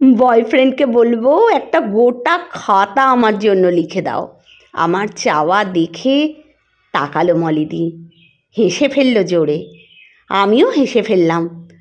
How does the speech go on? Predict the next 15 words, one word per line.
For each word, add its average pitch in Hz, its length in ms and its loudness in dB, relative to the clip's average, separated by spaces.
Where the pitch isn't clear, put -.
ঠিক 247 280 -6
করলাম, 262 640 0
আজ 180 380 -4
যার 208 260 -2
যার 381 300 0
সাথে 370 380 -2
দেখা 214 520 -2
হবে 339 400 2
সবাইকে 285 640 2
এই 277 180 2
গল্পটা 175 480 -2
বলবো, 156 520 -2
ছেলে 262 540 2
মেয়ে 262 500 2
সবাইকে। 208 840 -4